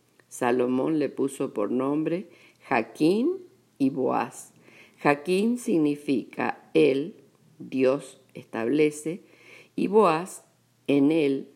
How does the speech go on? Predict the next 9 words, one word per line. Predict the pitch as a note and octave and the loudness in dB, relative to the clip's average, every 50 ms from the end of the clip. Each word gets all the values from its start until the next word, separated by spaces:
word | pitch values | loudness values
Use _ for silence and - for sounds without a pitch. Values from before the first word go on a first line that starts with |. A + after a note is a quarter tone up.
| _ _ - | _ _ -12
Dios, | A2+ A2+ A#2 - A#2+ C3 C#3+ C3+ B2+ D3 F3 - - - _ _ _ _ - | -10 -10 -8 -4 0 0 2 2 2 -2 -4 -8 -14 -20 _ _ _ _ -10
está | A#2 - - - B2+ B2+ B2+ | -10 -10 -8 -4 -2 0 0
la | C3 C3 | 0 -2
fortaleza. | - - A#2+ A#2+ A#2 - - A#2 - - - - - - - - _ _ _ _ _ _ _ _ - - _ _ _ _ | -4 -8 -10 -10 -10 -10 -10 -8 -8 -8 -10 -12 -14 -18 -20 -20 _ _ _ _ _ _ _ _ -20 -20 _ _ _ _
Pasan | - A3+ B3 A#3+ - G#3+ G3+ G3 F#3+ F#3+ | 2 2 2 2 0 0 0 0 0 0
varios | A3 C4 C4+ A3+ E3+ D#3+ E3 D#3 | 0 0 2 2 2 0 0 -2
siglos, | - - C#3 C3 B2+ A#2+ - - D3+ F3 - - _ _ - | -4 -4 -2 -2 -2 -2 -4 -6 -6 -8 -12 -18 _ _ -10
el | - - - | -10 -10 -2
templo | - B2+ C#3+ D3+ E3 E3 - E3 E3 E3+ F#3 G3 - | 2 2 2 2 2 -2 -2 -4 -4 -2 -4 -6 -10